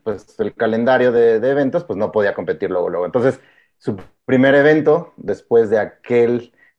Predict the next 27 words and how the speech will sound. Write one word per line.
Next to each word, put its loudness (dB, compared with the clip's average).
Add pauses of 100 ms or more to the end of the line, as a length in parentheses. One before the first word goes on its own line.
(200)
eh, -2
dos -4
mil 0
dieciocho, 0 (500)
en -10
donde -10
se -12
le -6 (160)
notifica -8
que, -10
que -20
está, -8
eh, -2
vetado, 2 (460)
pues -6
tiene 0
un 0
regreso, 2 (400)
y -2
regresa 0
con, -8
con -10
Elite, -2
y -10
regresa -4
en -12
podium. 0